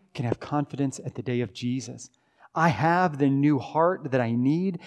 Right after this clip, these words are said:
I ha-, I have everything that I need in Christ to produce the fruit that God has called me to.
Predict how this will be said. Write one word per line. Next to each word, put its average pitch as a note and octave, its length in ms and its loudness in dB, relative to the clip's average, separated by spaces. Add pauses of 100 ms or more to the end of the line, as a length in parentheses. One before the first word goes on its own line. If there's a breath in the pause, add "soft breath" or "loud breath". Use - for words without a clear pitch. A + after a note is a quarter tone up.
(460 loud breath)
I E3 140 2
ha-, D#3+ 240 2
I D#3+ 120 2
have E3 280 4
everything F#3+ 640 4
that D3+ 100 4
I C#3 140 4
need C3 540 2 (260 soft breath)
in C#3+ 260 4
Christ A#2+ 680 -6 (320 soft breath)
to B2 120 -10
produce B2+ 400 -6
the A2+ 120 -10
fruit A#2+ 260 -6
that - 160 -18
God A2 160 -10
has A2+ 160 -10
called A2 260 -14
me A2 180 -14
to. B2 220 -18